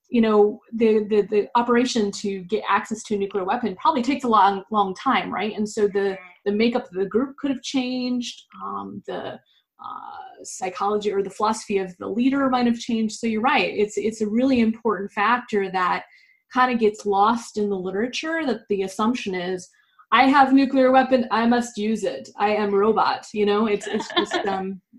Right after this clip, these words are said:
Speaker 1: you know, inevitable. And it's not inevitable 'cause people are people. And, um,
Speaker 2: Exactly.
Speaker 1: so this is extremely fascinating. I heard that you said that it is turning from a spreadsheet into an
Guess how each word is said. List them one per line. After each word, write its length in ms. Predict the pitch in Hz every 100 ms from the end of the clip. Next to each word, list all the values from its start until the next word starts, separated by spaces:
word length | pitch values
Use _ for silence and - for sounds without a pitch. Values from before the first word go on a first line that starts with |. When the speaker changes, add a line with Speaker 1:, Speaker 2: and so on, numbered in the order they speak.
| _ 240 240
Speaker 1:
you 80 | 202
know, 220 | 180 180 - _ _ _
inevitable. 720 | 240 233 247 233 202 185 -
And 200 | - 220
it's 180 | 214 214
not 320 | 240 254 285
inevitable 560 | 247 202 196 196 180 175 -
'cause 300 | 190 185 -
people 400 | - 208 196 180 -
are 400 | 185 175 208 - _ _ _ _ _ _
people. 540 | - 226 233 151 - - _ _ 202
And, 500 | 190 185 185 180 -
um, 320 | 190 185 190
Speaker 2:
Exactly. 220 | 190 240
Speaker 1:
so 240 | 226 214 214 - - _ -
this 180 | 320
is 120 | 381 330
extremely 500 | 240 - 311 339 330
fascinating. 760 | 262 262 269 311 320 339 339
I 140 | 240 240
heard 280 | 269 294
that 120 | 269 233
you 400 | 240 233 226 185
said 300 | - 220 202
that 160 | 208 185
it 220 | 202 185
is 460 | 202 190 185 180 -
turning 360 | - 214 208
from 160 | 196 190
a 40 |
spreadsheet 800 | 180 - - 196 208 - 208 196 -
into 480 | 190 - - 190 170
an 140 | 175